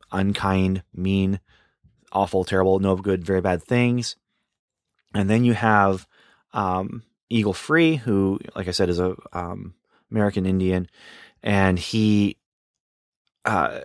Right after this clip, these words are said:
<sighs> he's both one of the best things of the issue and also one of the worst things of the issue.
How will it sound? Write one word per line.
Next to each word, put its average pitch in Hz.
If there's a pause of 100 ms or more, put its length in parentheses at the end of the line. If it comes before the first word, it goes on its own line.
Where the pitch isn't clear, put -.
(120)
<sighs> -
he's 151 (560)
both 143
one 147
of 135
the 123
best 131
things 156
of 147
the 143
issue 143
and 113
also 107
one 104
of 92
the 82
worst 98
things 123
of 117
the 117
issue. 120